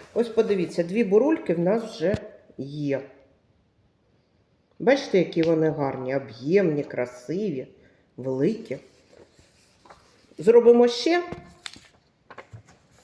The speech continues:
Ну, добре. Бурульок може бути дуже багато на стріхі. Коли сонечко пригріває і потрохи тане сніг,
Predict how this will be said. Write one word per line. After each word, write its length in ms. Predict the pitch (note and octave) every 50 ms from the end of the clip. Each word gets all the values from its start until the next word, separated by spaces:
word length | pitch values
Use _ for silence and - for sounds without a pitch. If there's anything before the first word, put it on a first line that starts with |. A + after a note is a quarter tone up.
| _ _
Ну, 120 | - A3 G#3+ E3 -
добре. 460 | C#3+ D3+ D#3 D#3+ D#3 D#3 D#3 C#3+ D3 C#3+ - - - - - - - - - - _ - - - - - - - - - - - - - _ _ _ - _ - - - _ - _ _ _ - - - _ _ _ - - - _ _ _ _ _ - - - - - -
Бурульок 520 | - D#3 G3+ B3 C#4 D4+ C#4+ B3+ A#3 - G3
може 300 | G3+ A#3 A#3 A3+ A3 G#3
бути 320 | F#3 G3+ G#3+ - G#3+ G#3
дуже 320 | F#3+ F#3+ A#3 A#3 F#3+ G3 F3+
багато 520 | E3+ F#3 F3 - F3+ E3 D3+ - D#3 D3
на 160 | D3 D3 D3+
стріхі. 560 | D3 - - - D3+ C#3+ C#3+ - - - - - - - - - - - - _ _ _ _ _ _ _ _ _ _ _ _ _ _ _ -
Коли 220 | E3+ F#3 G3 G3
сонечко 580 | G3 - G#3+ G#3 G3 F#3 F3 F#3 - - E3+ D#3+
пригріває 1000 | - - E3 E3+ D#3 D#3+ E3+ E3+ E3 F3 A#3+ D4+ D#4 C#4+ A#3 D3 C3+ C#3+ - - - - - - - _ _ - _ - - _ _ _ _ _ _ _ _ _ - - - - - - _ _ _ _
і 80 | - E3
потрохи 540 | E3 - F#3+ F#3 - A3+ A#3 G3 - F3+ F3
тане 380 | - - F#3+ F#3+ F3 E3 D#3
сніг, 380 | D#3 - - - A3 C#4+ E4+